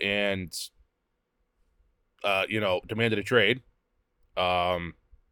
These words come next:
I don't know if it was Irsay's comments about, he said, I don't remember, I can't, I don't remember verbatim what he said, but it's Irsay, so it was a, a drunken spiel. Um, and,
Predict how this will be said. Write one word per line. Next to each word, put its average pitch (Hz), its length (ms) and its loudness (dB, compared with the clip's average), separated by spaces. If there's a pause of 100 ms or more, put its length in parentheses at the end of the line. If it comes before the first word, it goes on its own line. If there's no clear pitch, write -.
(160)
I 107 80 2
don't 113 80 0
know 117 80 4
if 107 100 2
it 110 40 -2
was 107 160 -2
Irsay's 107 440 0
comments 113 800 -2
about, 90 320 0 (760)
he 170 140 -2
said, 156 280 8
I 143 100 8
don't 123 180 2
remember, 104 260 -4 (220)
I 135 60 0
can't, 165 180 2 (180)
I 127 60 2
don't 143 140 2
remember 113 360 2
verbatim 107 460 0
what 92 140 -8
he 87 80 -12
said, 87 260 -4
but 95 100 -6
it's 113 180 -2
Irsay, 104 380 -2
so 90 340 -8 (640)
it 113 120 0
was 107 200 -2
a, 90 200 -6 (240)
a 95 100 2
drunken 95 460 -6
spiel. 82 380 -8 (760)
Um, 98 460 -2 (1080)
and, 110 420 0